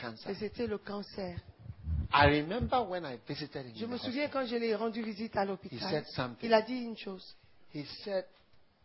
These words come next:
Speaker 1: even then,
Speaker 2: Il, même là,
Speaker 1: even then,
Speaker 2: même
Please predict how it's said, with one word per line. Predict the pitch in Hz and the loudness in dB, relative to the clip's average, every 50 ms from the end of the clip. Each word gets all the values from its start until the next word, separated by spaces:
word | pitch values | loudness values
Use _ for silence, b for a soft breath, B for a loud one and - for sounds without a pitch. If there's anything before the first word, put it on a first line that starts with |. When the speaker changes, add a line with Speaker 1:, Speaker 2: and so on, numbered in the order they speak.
| - - | 4 10
Speaker 1:
even | 403 349 330 - 359 349 349 - | 12 12 12 12 12 12 12 12
then, | - 277 247 185 143 - - - - - | 12 12 12 12 10 4 -6 -14 -12 -8
Speaker 2:
Il, | - 240 254 - - 240 | -8 -8 -8 -8 -2 6
même | 240 320 359 359 320 262 240 214 208 | 6 6 8 8 4 4 4 6 10
là, | 214 202 185 180 175 - - - | 10 10 10 10 4 -2 2 4
Speaker 1:
even | 247 233 247 262 247 226 | 6 8 10 8 8 12
then, | - 208 196 - 202 220 | 12 10 10 10 6 6
Speaker 2:
même | 254 294 330 381 311 262 | 6 6 6 6 2 -4